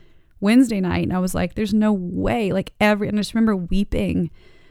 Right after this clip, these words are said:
in our hallway and being like, "Everyone's gonna know." And my dad's like, "Nobody <laughs> knows," you know, like,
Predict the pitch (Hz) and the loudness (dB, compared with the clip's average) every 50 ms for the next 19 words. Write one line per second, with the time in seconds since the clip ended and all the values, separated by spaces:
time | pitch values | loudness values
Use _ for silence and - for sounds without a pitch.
0 | - - - - 247 233 208 202 214 233 240 247 247 220 208 196 208 202 190 190 | -20 -12 -4 0 0 2 2 2 2 2 2 2 2 2 2 2 0 -2 -4 -6
1 | - - - 220 220 254 254 240 240 226 220 214 208 202 208 185 185 180 180 196 | -6 -2 -4 -2 0 2 2 4 4 4 2 2 0 -2 -2 0 0 0 0 2
2 | 190 185 - 196 202 202 208 - 202 202 - 202 202 - - 233 247 233 269 262 | 0 0 0 -2 -2 -2 -2 -2 -2 -2 -2 -4 -6 -2 0 0 0 2 2 2
3 | 269 254 240 - - - 233 196 202 - - 233 226 247 233 226 240 240 240 240 | 2 4 8 8 8 8 8 6 2 -2 0 2 6 6 8 8 6 6 6 4
4 | 233 220 | 4 2